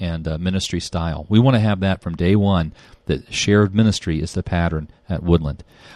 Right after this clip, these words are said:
Now, what about your group service project? We haven't talked a lot about that,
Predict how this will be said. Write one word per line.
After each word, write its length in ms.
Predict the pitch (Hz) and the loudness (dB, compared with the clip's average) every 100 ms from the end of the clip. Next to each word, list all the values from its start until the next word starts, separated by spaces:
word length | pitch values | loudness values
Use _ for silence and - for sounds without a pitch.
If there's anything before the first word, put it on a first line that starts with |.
| - | -2
Now, 140 | 107 90 | 2 4
what 120 | 170 | 4
about 220 | 220 185 | 4 4
your 80 | 123 | 2
group 280 | - 139 131 | 6 4 4
service 360 | - 139 131 | 2 4 4
project? 480 | - 90 82 - - | 2 -2 -2 -4 -2
We 80 | 98 | 2
haven't 240 | 120 123 | 2 0
talked 300 | - 135 139 | 0 0 2
a 40 | 98 | 0
lot 160 | 85 | 0
about 280 | 80 82 76 | -2 -4 -2
that, 260 | 80 87 | -2 -2